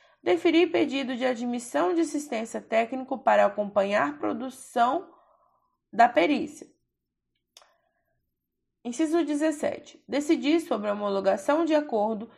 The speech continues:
de não persecução penal ou os de colaboração premiada, quando formalizados durante a investigação.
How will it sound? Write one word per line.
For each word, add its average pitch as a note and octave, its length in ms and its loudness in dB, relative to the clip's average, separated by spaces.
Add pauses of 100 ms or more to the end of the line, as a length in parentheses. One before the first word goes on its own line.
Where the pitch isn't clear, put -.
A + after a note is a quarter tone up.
(140)
de G#3+ 140 -8
não C#4+ 220 -2
persecução B3+ 760 -4
penal A#3 640 -2 (720)
ou E4+ 560 6 (960)
os B3 260 -2
de F#3+ 200 -6
colaboração C#4 1000 4
premiada, E4 680 0 (600)
quando G3+ 240 0
formalizados G3+ 920 0
durante A3+ 440 -4
a B3 60 -4
investigação. A#3+ 880 -6